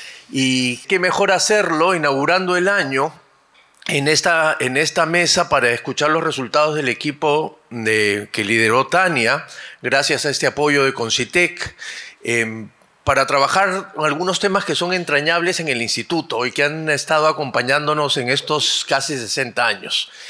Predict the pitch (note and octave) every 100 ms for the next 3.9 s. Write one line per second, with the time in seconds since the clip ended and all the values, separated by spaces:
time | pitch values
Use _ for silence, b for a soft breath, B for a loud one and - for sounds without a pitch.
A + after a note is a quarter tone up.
0 | B B C3 A#2 D3 D3 C#3+ B2+ A#2 A#2
1 | A2+ A#2+ C#3 D#3+ E3 C#3+ - B B B2+
2 | B2 - C3 C3 A#2+ G#2+ A#2 A#2+ C3 B2+
3 | A#2+ B2 A2+ D3 E3+ C#3+ B2+ C#3 -